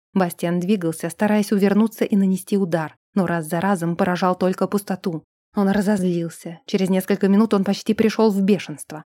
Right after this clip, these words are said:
И когда, наконец, танец прекратился, и Бастиан увидел, что прижимает нож к еремной ямке отца, ему стало так легко, что он был готов взлететь. Нахлынувшее счастье и радость от победы опьянили его сильнее крепкого восточного вина.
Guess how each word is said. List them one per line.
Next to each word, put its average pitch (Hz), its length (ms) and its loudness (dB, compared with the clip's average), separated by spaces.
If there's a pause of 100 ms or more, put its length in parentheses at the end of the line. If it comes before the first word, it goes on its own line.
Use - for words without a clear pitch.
И 185 60 -4
когда, 180 320 -2
наконец, 180 480 0
танец 175 280 -4
прекратился, 185 680 -2
и 208 160 2
Бастиан 175 500 0
увидел, 175 460 0
что - 180 -4
прижимает 185 560 0
нож 196 240 0
к - 80 -6
еремной 180 540 2
ямке 170 400 -2
отца, - 400 -6 (100)
ему 208 240 4
стало 208 320 0
так - 240 -6
легко, 208 380 -2
что - 180 0
он 214 100 4
был 220 120 2
готов 214 400 -2
взлететь. 196 680 -4 (220)
Нахлынувшее 196 680 2
счастье 185 520 -4
и 196 180 0
радость 185 340 0
от 175 120 -4
победы 185 460 -2 (140)
опьянили 208 640 4
его 202 260 4
сильнее 214 520 2
крепкого 208 640 0
восточного 202 640 0
вина. 185 460 -2